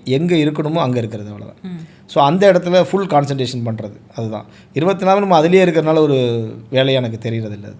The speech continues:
Speaker 2: ஓகே, இருபத்தி நாலு மணி நேரம் நான் அதை பண்ணிட்டே இருக்கேன்னு
Speaker 1: ஆமா,
Speaker 2: சொல்றது
Speaker 1: ஆமா,
Speaker 2: வந்து நான் ஒரு
Speaker 1: ஆமா.
Speaker 2: போங்கு தான்,
Speaker 1: ஆமா,
Speaker 2: இல்லைங்களா?
Speaker 1: ஆமா.
Speaker 2: நம்ம வந்து
Speaker 1: ஆமா.
Speaker 2: கரெக்டா மேனேஜ் பண்ணிட்டா நம்ம
Speaker 1: ஆமா,
Speaker 2: நல்லா
Speaker 1: ஆமா,
Speaker 2: எல்லாமே
Speaker 1: ஆமா.
Speaker 2: பண்ண முடியும் அப்படிங்கிறது.
Speaker 1: நேரம் இருக்கு, இன்னும் போனா இன்னும் நேரம் இருக்கு. இப்ப அடுத்து பயணம் போட்டிருக்கோம்.
Speaker 2: ஆஹா.
Speaker 1: இப்போ ஒரு, அடுத்து ஒரு பத்து நாள் கர்நாடகா, ஜெயமோகன் கூட கர்நாடகா, ஆந்திரான்னு ஒரு பெரிய பயணம் போக போறோம்.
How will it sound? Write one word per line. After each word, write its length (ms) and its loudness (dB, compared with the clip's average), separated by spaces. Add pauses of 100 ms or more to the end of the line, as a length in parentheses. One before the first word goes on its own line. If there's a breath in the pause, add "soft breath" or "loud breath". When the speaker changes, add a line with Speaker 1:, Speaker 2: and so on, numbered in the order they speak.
(160)
Speaker 2:
ஓகே, 180 -14
இருபத்தி 260 -12
நாலு 140 -6
மணி 160 -8
நேரம் 120 -6
நான் 140 -4
அதை 60 -8
பண்ணிட்டே 360 -6
இருக்கேன்னு 200 -6
Speaker 1:
ஆமா, 20 -8
Speaker 2:
சொல்றது 200 -4
Speaker 1:
ஆமா, 100 -4
Speaker 2:
வந்து 80 -8
நான் 120 -8
ஒரு 120 -4
Speaker 1:
ஆமா. 40 -10
Speaker 2:
போங்கு 300 -4
தான், 180 -4
Speaker 1:
ஆமா, 60 -14
Speaker 2:
இல்லைங்களா? 460 -6
Speaker 1:
ஆமா. 40 -10
Speaker 2:
நம்ம 220 -10
வந்து 200 -8
Speaker 1:
ஆமா. 40 -10
Speaker 2:
கரெக்டா 380 -2
மேனேஜ் 260 -6
பண்ணிட்டா 220 -4
நம்ம 200 0
Speaker 1:
ஆமா, 40 0
Speaker 2:
நல்லா 180 4
Speaker 1:
ஆமா, 40 2
Speaker 2:
எல்லாமே 300 0
Speaker 1:
ஆமா. 40 -4
Speaker 2:
பண்ண 180 -8
முடியும் 300 -10
அப்படிங்கிறது. 180 -14
Speaker 1:
நேரம் 240 8
இருக்கு, 200 6
இன்னும் 260 4
போனா 180 4
இன்னும் 220 4
நேரம் 200 10
இருக்கு. 200 6
இப்ப 140 4
அடுத்து 220 4
பயணம் 320 2
போட்டிருக்கோம். 460 -2 (120)
Speaker 2:
ஆஹா. 240 -10
Speaker 1:
இப்போ 160 -2
ஒரு, 240 4
அடுத்து 200 2
ஒரு 100 0
பத்து 260 -2
நாள் 160 2
கர்நாடகா, 800 0
ஜெயமோகன் 380 -2
கூட 260 -2
கர்நாடகா, 600 -2
ஆந்திரான்னு 260 -4
ஒரு 120 -4
பெரிய 260 -4
பயணம் 280 -6
போக 240 -8
போறோம். 180 -10